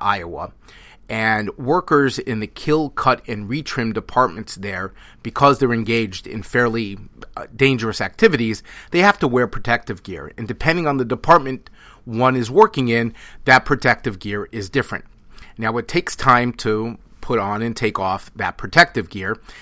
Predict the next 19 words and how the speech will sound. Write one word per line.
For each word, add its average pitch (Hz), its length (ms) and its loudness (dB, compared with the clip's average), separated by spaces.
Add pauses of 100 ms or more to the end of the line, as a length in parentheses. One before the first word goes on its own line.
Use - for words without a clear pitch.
(260)
and 123 180 0
it 117 120 -2
had 117 180 2
already 143 400 6
been 117 240 0
established, 113 680 0 (120)
um, 107 280 -2
years 113 280 -2
earlier 143 520 4 (360)
that, 110 420 0 (100)
um, 95 460 -8 (800)
the 110 100 -6
time 143 320 4
it 113 100 -2
takes 131 260 -2
to 117 140 -6
don 117 340 0
and 104 320 -8
doff 117 320 6